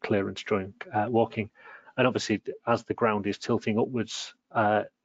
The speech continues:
the chance of catching your foot is, is even greater. This, uh, particular study did something really interesting, actually. They, um, they just, they took that measurement and then tried to build a model to predict the probability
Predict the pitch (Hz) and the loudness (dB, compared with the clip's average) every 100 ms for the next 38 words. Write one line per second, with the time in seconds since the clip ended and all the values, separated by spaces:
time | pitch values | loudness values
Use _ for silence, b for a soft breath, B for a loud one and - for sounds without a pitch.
0 | 120 113 - 113 - 104 - - - 101 | -6 -4 -2 -2 -2 -4 -6 -10 -8 -6
1 | 104 113 110 - 104 - - 117 98 - | 0 0 0 -2 -8 -10 -8 -4 -4 -6
2 | - - 117 - - 107 113 - - b | -16 -8 -6 -6 -2 -2 -2 -10 -18 b
3 | b b b b b b _ _ 147 - | b b b b b b _ _ -16 0
4 | 143 139 - - 135 117 113 107 120 - | 2 2 0 -4 2 4 4 2 0 -2
5 | - 113 - 107 107 - 107 - - - | 0 -2 -2 -2 0 2 0 0 -12 -12
6 | - 127 110 107 120 110 117 113 101 - | -6 -4 -2 2 4 6 4 2 -4 -4
7 | 101 98 - 113 104 113 110 - 110 107 | -6 -6 -4 -2 2 4 4 2 2 2
8 | 104 - _ B B B B 123 110 - | 0 -6 _ B B B B 0 0 -2
9 | _ - 143 - - 113 - 151 120 110 | _ -2 0 2 0 0 2 2 0 0
10 | 120 107 98 104 - - 110 117 107 - | -2 0 -4 -4 -4 -2 2 2 2 0
11 | 113 113 - 110 104 107 117 127 110 107 | 0 0 0 2 0 -4 0 4 4 4
12 | 107 110 101 - - 104 107 - - - | 2 2 -2 -6 -8 -4 -2 -4 -6 0
13 | 113 104 107 104 - 101 | 0 2 2 2 -2 -4